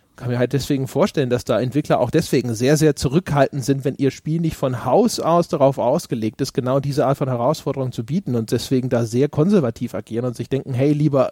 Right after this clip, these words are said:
äh, äh, erstens ein bisschen anspruchslos und zweitens kurz, ne? Kurze Unterbrechung, wir machen mal kurz was, es ist ein bisschen Stimulus da, Sie müssen ein bisschen nachdenken und dann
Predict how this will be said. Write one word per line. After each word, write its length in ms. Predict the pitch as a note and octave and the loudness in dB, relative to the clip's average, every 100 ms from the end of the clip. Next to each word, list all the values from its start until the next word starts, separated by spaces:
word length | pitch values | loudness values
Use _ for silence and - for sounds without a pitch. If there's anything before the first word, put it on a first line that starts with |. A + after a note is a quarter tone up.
| - | -4
äh, 120 | A#2 - | -6 -2
äh, 140 | C3+ D3 | 0 2
erstens 560 | D#3 E3+ - F#3 - - _ E3 | 4 2 2 -2 -2 -8 _ -6
ein 80 | |
bisschen 200 | C#3+ - | -6 -6
anspruchslos 760 | B2 E3+ - G#3+ A3 C4+ D4 - - _ - | -4 -4 -4 -4 0 0 0 -10 -20 _ -4
und 140 | D#3+ | -2
zweitens 460 | - D#3+ - D3+ - | 2 2 2 -8 -10
kurz, 520 | - D3 A2 - - C#3+ | 0 0 0 -8 -8 -2
ne? 200 | G3 B3 | 0 2
Kurze 260 | C4+ - G3 | 0 2 2
Unterbrechung, 600 | D#3+ C3+ A3 A#3+ A#3 G#3 | 2 2 2 2 -2 -4
wir 100 | C3 | -2
machen 260 | F3+ G#3+ A3 | 0 0 2
mal 140 | G#3 | 2
kurz 260 | - G3+ - | 2 -2 2
was, 220 | G3 F#3 | 0 2
es 120 | C3+ | -4
ist 60 | C3 | -4
ein 80 | C#3 | -4
bisschen 320 | B3 G#3+ F3+ | -2 -2 -2
Stimulus 500 | - G3+ F3 D3 - | -2 0 2 0 0
da, 280 | F3+ F#3 F3 | 2 4 4
Sie 80 | |
müssen 240 | D#3+ E3 D3+ | 0 -2 -2
ein 60 | |
bisschen 220 | C3+ C#3 C#3+ | -4 -4 2
nachdenken 480 | F#3 - F#3+ - | 2 2 -2 0
und 160 | D#3 C#3 | -4 2
dann 240 | D3 D3 | 2 2